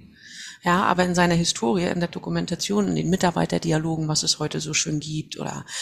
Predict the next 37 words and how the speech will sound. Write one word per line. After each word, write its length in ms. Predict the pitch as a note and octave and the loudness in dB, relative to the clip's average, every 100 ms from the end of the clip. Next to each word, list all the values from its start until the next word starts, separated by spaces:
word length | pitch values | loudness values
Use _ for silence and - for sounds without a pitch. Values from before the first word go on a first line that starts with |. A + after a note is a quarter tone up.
| - | -6
Entwicklungsgesprächen, 1080 | - E3+ C4+ A#3 F#3+ - F3 - D#3+ E3 E3 | -2 2 4 6 6 4 2 2 -2 -2 -2
wie 120 | D#3+ | 0
auch 100 | D#3 | 0
immer 200 | - G3+ | 2 2
man 180 | F3+ E3 | 4 2
sie 100 | D#3 | 2
nennen 240 | D#3+ A#3+ C4 | 4 4 4
mag, 240 | E3 E3 | 2 0
in 100 | E3 | 0
der 100 | D#3 | 0
jeweiligen 460 | D#3 D#3+ D#3 D#3+ - | 0 2 2 0 0
Organisation, 520 | D#3 D3+ D3 - A3+ | -2 0 -2 0 0
ist 60 | |
überhaupt 180 | G#3 C#3+ | 0 -2
nichts 200 | C#3+ - | -2 -2
dokumentiert. 840 | - - E3 F3 - G#3 - - - - - - - - - - | -4 -6 -6 -4 -2 -2 -2 -6 -16 -20 -16 -12 -10 -8 -10 0
Das 120 | B3+ | 4
ist 120 | C#4+ | 6
so 80 | C4 | 6
der 120 | G#3+ | 6
eine 240 | - G#3 C#3+ | 4 2 4
Aspekt, 380 | - - - | 4 2 -6
wo 80 | - | -2
es, 100 | A3 | 0
glaube 200 | - G3 | 2 2
ich, 100 | F#3+ | 0
wichtig 280 | A3 - G#3+ | -2 -4 -2
ist, 220 | G3 - | 0 0
als 440 | F3+ F#3 - - - | 0 2 4 4 2
Personaler 560 | F#3 F3 D#3+ D#3+ G#3 | -2 -2 0 2 2
erstmal 220 | - F#3+ E3 | 0 -2 -4
die 100 | E3+ | -6
Führungskraft 600 | A3+ C4 A#3 - F3+ - | -4 0 -2 -2 -6 -6
auch 120 | - | -8
wirklich 280 | F#3+ G#3 - | -8 -8 -6
zu 100 | F#3 | -2
hinterfragen, 1080 | F3 D3+ D3 - D3 D#3+ G#3 A#3 F3 G#3 | -2 -4 -4 -4 -4 -2 -2 -2 -4 -4